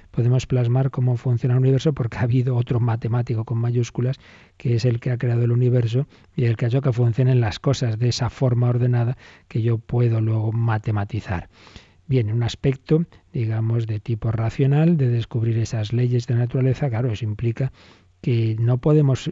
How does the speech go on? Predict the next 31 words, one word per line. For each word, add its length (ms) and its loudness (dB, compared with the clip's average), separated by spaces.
ir 220 2
contra 420 2
la 80 2
naturaleza, 640 0
esa 260 -6
famosa 480 -6
frase, 340 -2
ya 100 -2
hemos 180 -6
dicho 200 -8
alguna 280 -6
vez, 280 -2
"Dios 360 -2
perdona 400 -4
siempre, 560 -2
el 180 0
hombre 240 0
a 60 2
veces, 340 -2
la 220 4
naturaleza 640 -2
nunca". 420 2
Si 280 -8
forzamos 880 2
l-, 320 -2
los 380 -2
seres 340 0
contra 480 0
su 500 0
ley 160 2
natural, 520 0